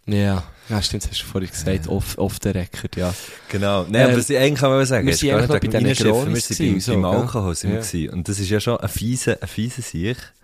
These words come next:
Speaker 2: Der Alkohol, denke ich mir immer wieder, ähm, gerade wenn man so... Ähm, gerade wenn man so, so Mo-, Monate oder einfach zeitweise irgendwie ke-, kennen trinkt, wie häufig, dass man sich ja, ähm, dann muss erklären,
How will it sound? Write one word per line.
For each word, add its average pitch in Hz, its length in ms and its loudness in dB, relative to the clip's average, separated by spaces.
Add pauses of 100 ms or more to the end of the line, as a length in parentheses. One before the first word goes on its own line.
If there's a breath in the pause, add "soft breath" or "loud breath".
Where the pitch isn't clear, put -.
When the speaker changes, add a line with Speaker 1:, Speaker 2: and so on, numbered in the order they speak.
(340 loud breath)
Speaker 2:
Der 87 80 0
Alkohol, 104 680 2 (640)
denke 95 240 -2
ich 98 60 0
mir 95 120 -2
immer 117 300 0
wieder, 120 300 0 (360)
ähm, 90 320 -4
gerade 123 200 -2
wenn 95 220 2
man 90 80 0
so... 120 340 -10 (600 soft breath)
Ähm, 87 760 -16 (280)
gerade 117 180 0
wenn 92 100 4
man 90 80 0
so, 104 380 0 (140)
so 101 260 -2
Mo-, 98 300 0
Monate 107 720 0
oder 92 220 -4
einfach 95 240 -10
zeitweise 117 640 -14
irgendwie 98 360 -12 (120)
ke-, - 160 -8
kennen 139 380 0
trinkt, - 480 -6 (360 loud breath)
wie 104 200 2
häufig, 147 220 -4
dass 107 160 0
man 98 80 -2
sich 90 140 -6
ja, 113 200 2 (340)
ähm, 85 380 -4
dann 98 240 -2 (260)
muss 85 200 -4
erklären, 113 560 -4